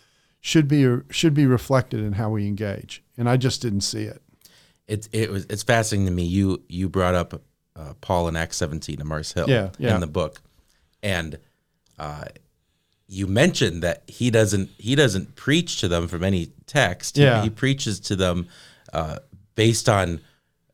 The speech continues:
Speaker 2: what he's observing within their culture and, and giving some context to it and, and explaining it further.
Speaker 1: Even cites a pagan poet in the midst of making his point.
Speaker 2: And it made me think he'd, he'd fail pretty much any, any homiletics class
Speaker 1: Yeah.
Speaker 2: if he were to go up there and give that sermon.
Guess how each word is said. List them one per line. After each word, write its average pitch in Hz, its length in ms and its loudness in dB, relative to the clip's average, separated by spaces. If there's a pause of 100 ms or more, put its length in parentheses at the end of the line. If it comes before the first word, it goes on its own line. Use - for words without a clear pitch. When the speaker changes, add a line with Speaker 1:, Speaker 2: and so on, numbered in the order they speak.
(180)
Speaker 2:
what 95 420 -2
he's 107 260 -2
observing 98 600 2
within 87 300 -2
their 82 120 -2
culture 117 560 0
and, 82 280 -4
and 82 200 -6
giving 92 280 -2
some 80 160 -10
context 95 600 -4
to 85 160 -4
it 80 120 -6
and, 80 120 -10
and 78 320 -12
explaining 85 540 -6
it - 100 -12
further. 113 320 2
Speaker 1:
Even 156 240 8
cites 151 400 4
a 131 80 0
pagan 147 440 4
poet 156 380 4
in 120 60 -2
the 120 60 2
midst 131 280 2
of 127 60 2
making 127 320 2
his 113 160 2
point. 156 460 2
Speaker 2:
And - 120 -14
it - 80 -8
made 113 220 2
me 107 120 4
think 107 280 -2
he'd, 110 180 -2
he'd 110 280 -2
fail 107 260 4
pretty 113 240 2
much 101 220 4
any, 101 260 4
any 107 200 4
homiletics 90 520 2
class - 540 -6
Speaker 1:
Yeah. 123 280 6
Speaker 2:
if 90 160 -2
he 95 120 0
were 92 100 2
to 82 80 -4
go 85 180 0
up 85 140 -4
there 80 220 -2
and 73 140 -6
give 78 180 -6
that 76 240 -4
sermon. 73 340 -10